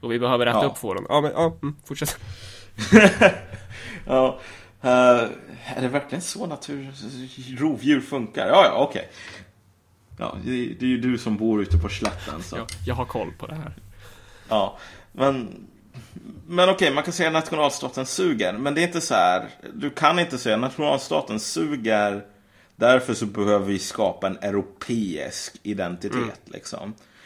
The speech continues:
Speaker 2: Lycka till! Det är ungefär som att jag skulle säga, "Vet du vad?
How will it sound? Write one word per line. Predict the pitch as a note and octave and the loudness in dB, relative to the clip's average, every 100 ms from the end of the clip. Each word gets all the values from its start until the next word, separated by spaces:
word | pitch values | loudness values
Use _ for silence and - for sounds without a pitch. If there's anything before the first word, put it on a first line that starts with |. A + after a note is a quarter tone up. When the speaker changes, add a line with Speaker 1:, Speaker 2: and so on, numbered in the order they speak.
| - - | -10 0
Speaker 2:
Lycka | D#3+ C#3 G#3 - - - G3 - | 2 6 4 2 -8 -4 -4 -4
till! | - F#3 A#2+ - A2+ - _ - - - - _ - | -2 0 2 0 -6 -14 _ -20 -20 -20 -20 _ 0
Det | E3+ | 2
är | |
ungefär | G3 F#3 D3+ | 4 4 2
som | C3+ | 2
att | C#3 | -2
jag | B2 | -2
skulle | A#2 C3 | -2 -4
säga, | - A2 | -2 -2
"Vet | - E3+ | 0 -2
du | E3 | 4
vad? | B2 G#2 | 4 4